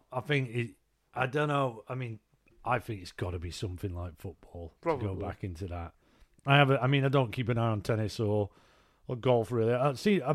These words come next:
Speaker 1: actually, I did spot, didn't Ma-, Rory McIlroy do something the other day?
Speaker 2: Dunno.
Speaker 1: I think he might have had a game.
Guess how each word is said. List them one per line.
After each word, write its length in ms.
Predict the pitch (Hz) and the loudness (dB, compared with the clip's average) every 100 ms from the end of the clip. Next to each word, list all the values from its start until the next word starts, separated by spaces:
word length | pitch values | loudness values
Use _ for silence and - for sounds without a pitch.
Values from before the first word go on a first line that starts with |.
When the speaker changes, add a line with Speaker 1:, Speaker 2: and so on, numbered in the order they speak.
| 139 | 6
Speaker 1:
actually, 420 | 170 - 147 135 - | 6 6 2 2 2
I 80 | 156 | 2
did 240 | 135 170 | 6 2
spot, 360 | - 156 143 - - _ - - - _ _ _ - - | 4 8 8 6 -8 _ -20 -20 -20 _ _ _ -14 0
didn't 220 | 208 156 | 0 2
Ma-, 160 | 170 151 | -2 0
Rory 340 | 147 175 170 170 | 6 8 8 8
McIlroy 680 | 175 156 143 117 113 101 95 _ _ | 6 6 4 6 6 4 -2 _ _
do 160 | 131 110 | 4 4
something 360 | - 104 110 | 2 -2 0
the 120 | 104 107 | 2 2
other 140 | 101 | 4
day? 280 | 104 110 110 _ _ - | 6 6 4 _ _ -12
Speaker 2:
Dunno. 320 | 95 95 98 | -10 -8 -10
Speaker 1:
I 60 | - | 0
think 140 | 147 | 4
he 60 | 135 | 6
might 180 | 135 123 | 6 4
have 80 | 117 | 6
had 140 | 113 | 4
a 60 | 110 | 4
game. 440 | 107 110 113 113 | 2 2 2 0